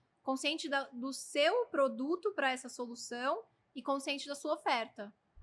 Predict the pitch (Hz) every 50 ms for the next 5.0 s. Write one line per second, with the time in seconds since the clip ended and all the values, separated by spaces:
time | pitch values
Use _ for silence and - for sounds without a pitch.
0 | - - _ _ - 247 262 277 269 - 277 262 254 254 254 - 240 - 240 233
1 | 240 240 - 233 240 247 240 240 233 - - 247 247 254 - - 254 262 320 381
2 | 381 - - 226 226 _ _ _ _ _ - - - - 269 262 - - 294 277
3 | 294 311 302 320 302 302 294 285 277 285 320 320 320 320 269 277 277 - 320 302
4 | 320 302 294 302 - 302 285 - 277 277 269 269 277 311 330 - - 262 226 220